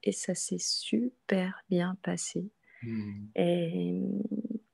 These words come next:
Speaker 1: et aussi, euh, il est resté, euh, il a dormi chez elle le soir, il est resté le lendemain.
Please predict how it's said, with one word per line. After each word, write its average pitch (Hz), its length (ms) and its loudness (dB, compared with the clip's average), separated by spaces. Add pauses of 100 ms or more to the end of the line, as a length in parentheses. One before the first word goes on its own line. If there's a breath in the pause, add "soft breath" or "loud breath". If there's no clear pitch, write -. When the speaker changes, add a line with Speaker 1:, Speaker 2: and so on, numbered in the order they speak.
(260)
Speaker 1:
et 196 180 12
aussi, 214 680 8
euh, 180 640 4
il 202 160 10
est 196 100 12
resté, 214 680 10
euh, 180 140 4
il 180 120 4
a 180 60 10
dormi 190 340 8
chez 214 180 4
elle 190 280 4
le 180 100 2
soir, 208 540 4
il 180 160 0
est 180 80 4
resté 185 320 2
le 196 80 6
lendemain. 175 480 2